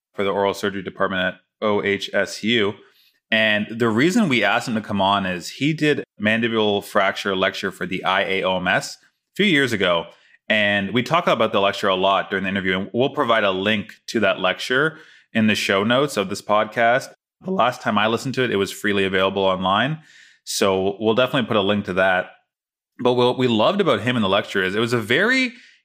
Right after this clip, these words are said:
you know, upfront, honest discussion of mandible fractures and current controversies or treatment questions that everyone always has and are always discussed, and just his approach and a very logical,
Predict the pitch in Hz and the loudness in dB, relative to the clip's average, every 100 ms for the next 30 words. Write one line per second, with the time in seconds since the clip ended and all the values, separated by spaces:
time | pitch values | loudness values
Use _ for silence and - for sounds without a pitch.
0 | - 117 104 - 156 - 147 135 113 110 | -4 0 0 2 0 0 -2 0 2 0
1 | 131 131 123 - 110 113 131 101 98 95 | 0 -2 -6 0 0 0 -2 0 0 0
2 | 101 123 131 139 - 101 104 - 143 147 | 0 0 0 -2 0 0 0 -2 -2 0
3 | 180 - - - _ - 110 107 101 98 | -2 -6 -20 -20 _ -4 0 2 2 2
4 | 95 92 92 98 _ _ _ _ - - | 0 -2 -6 -10 _ _ _ _ -10 0
5 | 123 113 127 120 127 131 135 135 135 135 | 0 0 0 0 0 0 0 0 0 2
6 | 117 101 - 123 127 117 131 131 151 147 | 0 -2 -2 -4 -4 0 0 0 -2 0
7 | 107 - 113 127 131 131 104 107 123 117 | 0 0 0 0 2 2 2 2 2 0
8 | 104 95 101 95 90 85 92 110 110 110 | 2 2 2 0 -4 -2 0 0 0 -4
9 | - 98 104 - - - _ - 170 285 | 0 0 0 -6 -20 -20 _ -4 -2 0
10 | 233 208 196 - 131 165 - 113 104 156 | 2 0 0 2 2 2 0 0 2 2
11 | 180 104 101 101 117 131 131 127 120 | 0 0 2 2 2 -2 0 0 0